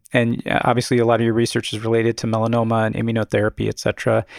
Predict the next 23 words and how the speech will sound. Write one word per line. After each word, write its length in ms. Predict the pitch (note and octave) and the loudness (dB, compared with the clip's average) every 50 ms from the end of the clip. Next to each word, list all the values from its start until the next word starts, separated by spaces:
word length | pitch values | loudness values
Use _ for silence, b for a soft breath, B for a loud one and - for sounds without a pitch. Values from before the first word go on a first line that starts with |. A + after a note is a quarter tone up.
| B B B B B B _ _ - | B B B B B B _ _ 2
Uh, 140 | D3+ B2+ B2 | 4 4 4
but 380 | A2+ A#2 D#3 C#3+ B2+ - - | 2 2 2 2 2 2 0
for 300 | - D3+ C3 B2+ B2 A#2+ | 2 4 6 6 4 4
integrative 540 | - D#3+ F3 G#3 A3+ G3 - D#3+ D3 C3+ B2+ | 2 2 2 2 2 4 4 4 4 4 4
oncology, 520 | C3+ B2 A2+ - B2+ A#2+ A#2+ A2+ B2 A2+ | 2 2 4 4 4 4 4 4 2 2
I 40 | A2+ | 2
think 240 | A2+ - B2+ A#2+ - | 2 2 0 0 2
our 300 | B2 A#2+ A#2 A2+ - - - | 2 4 4 4 2 0 0
audience 420 | - B2+ C3+ C#3 D3+ D3 C3+ - - | 2 2 4 4 4 2 0 -2 -2
will 80 | A#2+ | -2
be 80 | A2+ A2 | -2 0
very 240 | G#2+ B2+ C3+ D3+ - | 2 2 2 2 0
interested 640 | C3+ B2 - - A2 - - - A#2 A2 A2 A2+ - _ | -2 -2 -2 -2 -4 -2 0 0 0 0 0 -2 -6 _
in 160 | - B2+ A#2 A2 | -2 -2 -2 0
some 220 | - C#3 B2+ B2 | 0 0 2 2
of 80 | A#2 A#2 | 2 2
your 140 | A#2+ A#2 | 2 2
research 680 | A2 A#2 B2 C#3 C3 - - B2 A2+ A2+ - - - - | 2 2 2 0 0 0 2 2 2 2 0 -4 -6 -4
regarding 600 | B2 A#2 A2 A#2 A#2 A#2 A#2 A2+ A2 A2+ A2 - - _ _ - | -4 0 2 2 4 4 2 2 0 -2 -2 -4 -8 _ _ 0
lifestyle 600 | A#2 B2+ C3 C3 - - - B2 A#2+ A#2 A#2 A#2 | 2 2 2 2 2 2 2 4 4 4 4 4
and 180 | A2+ A2 G#2+ A2 | 2 2 0 0
the 60 | A2 | 0
microbiome. 800 | A2 A2+ A#2 - - A#2+ G#2 G#2 A2+ A2+ A2+ G#2+ G2 G2 A2 B2+ | 2 0 0 0 0 0 2 4 4 4 4 4 2 0 -2 -6